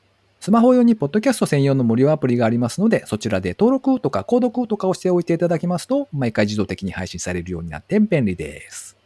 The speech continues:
Spotify、Amazon Musicでお聞きの方は、ぜひフォローボタンをポチッ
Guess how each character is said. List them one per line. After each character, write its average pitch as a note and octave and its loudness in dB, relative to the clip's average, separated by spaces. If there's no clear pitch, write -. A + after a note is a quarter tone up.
Spotify、 C#3 2
Amazon G3 2
Music D#3+ 2
で A#2 2
お G#2+ 2
聞 - -8
き A2 -4
の G#2+ 0
方 G2 -4
は、 A3+ 2
ぜ D3 0
ひ G2 -4
フ - -8
ォ - -2
ロ G3 2
ー G#3+ 2
ボ B3+ 0
タ A3+ 2
ン G#3 2
を G#3 0
ポ D3+ -2
チ E3+ -2
ッ - -14